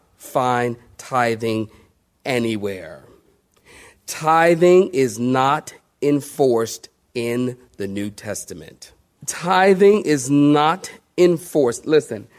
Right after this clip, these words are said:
the New Testament principle, now, now, now I want you to z-,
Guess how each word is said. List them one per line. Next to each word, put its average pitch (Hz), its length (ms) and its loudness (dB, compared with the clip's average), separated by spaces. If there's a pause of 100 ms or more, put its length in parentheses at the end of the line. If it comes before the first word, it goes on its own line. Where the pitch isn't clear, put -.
(280)
the 143 120 0
New 170 320 0
Testament 208 640 -2
principle, 120 640 -2
now, 120 260 -4
now, 127 240 -6
now 123 160 -6
I 117 60 -6
want 147 220 -4
you 120 160 -8
to 120 140 -20
z-, 117 280 -14